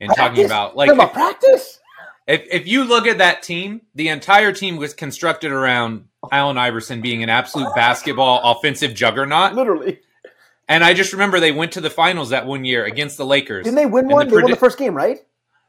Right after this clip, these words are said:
Speaker 1: This is so funny. This is exactly what we were talking about. I think this was Stephen A. I could be wrong, but I'm pretty sure Stephen A was just coming on the scene at this time.
Speaker 2: Mm-hmm.
Speaker 1: And he said, they, they asked for his prediction. He's like, "Four one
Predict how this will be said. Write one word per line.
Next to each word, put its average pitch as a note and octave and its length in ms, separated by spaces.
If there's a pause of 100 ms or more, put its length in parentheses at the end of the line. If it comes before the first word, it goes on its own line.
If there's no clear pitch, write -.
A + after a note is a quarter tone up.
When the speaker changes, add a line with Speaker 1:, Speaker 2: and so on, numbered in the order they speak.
(760)
Speaker 1:
This F#3+ 200
is F3 80
so G3+ 160
funny. G3 300
This C#3+ 160
is D#3 100
exactly F#3 460
what F#3+ 140
we F3+ 80
were E3+ 60
talking F#3 260
about. A2+ 120
I A#2+ 60
think G#3+ 240
this G#3+ 180
was E3+ 100
Stephen D#3+ 360
A. G2+ 220
I B2+ 100
could - 180
be F#3 120
wrong, E3 200
but C3 100
I'm B2 100
pretty G#3+ 220
sure G3+ 220
Stephen F3+ 380
A E3+ 100
was B2 160
just C#3+ 280
coming F3 220
on D3+ 140
the C3+ 60
scene E3 240
at B2+ 80
this B2 160
time. G2+ 320
Speaker 2:
Mm-hmm. A#2 260
Speaker 1:
And A#2+ 140
he B2 80
said, A#2 460 (340)
they, C#3 300
they C3+ 100
asked D#3 200
for F#3+ 80
his F3 100
prediction. C#3+ 500
He's A#2 160
like, A2+ 240
"Four F#3+ 320
one E3+ 380